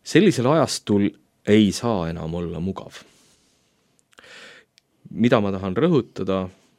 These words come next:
see, millise infoga ennast siduda ja millist infot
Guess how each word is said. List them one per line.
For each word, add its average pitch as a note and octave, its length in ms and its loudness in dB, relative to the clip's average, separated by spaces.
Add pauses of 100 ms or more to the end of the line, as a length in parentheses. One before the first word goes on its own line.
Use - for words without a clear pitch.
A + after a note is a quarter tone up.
(300)
see, A2+ 560 -2 (560)
millise C3+ 320 4
infoga F#2 360 -4
ennast - 420 -8 (120)
siduda - 600 -6 (1040)
ja G#2 160 4
millist A#2 500 2
infot C3+ 760 -2